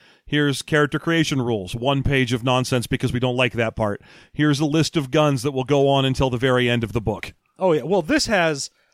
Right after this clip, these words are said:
Speaker 1: A whole
Speaker 2: three
Speaker 1: book of
Speaker 2: books.
Speaker 1: guns, yeah.
Speaker 2: So there are three books with this. There's the player book,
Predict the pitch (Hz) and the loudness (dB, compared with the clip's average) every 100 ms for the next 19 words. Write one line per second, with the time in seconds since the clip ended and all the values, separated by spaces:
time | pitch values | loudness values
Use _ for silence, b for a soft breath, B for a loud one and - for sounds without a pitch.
0 | _ _ - 127 202 220 330 175 156 110 | _ _ -6 -2 2 2 2 2 0 0
1 | 104 110 151 117 107 - _ _ _ - | -4 -2 0 0 -4 -10 _ _ _ -6
2 | 180 160 170 165 - 233 277 214 - 175 | -2 2 2 2 0 -2 0 0 -2 -4
3 | - 151 165 160 147 143 131 226 262 233 | -2 -2 -2 -4 -6 -6 -4 -2 0 0
4 | 214 233 233 - | 0 0 -2 -16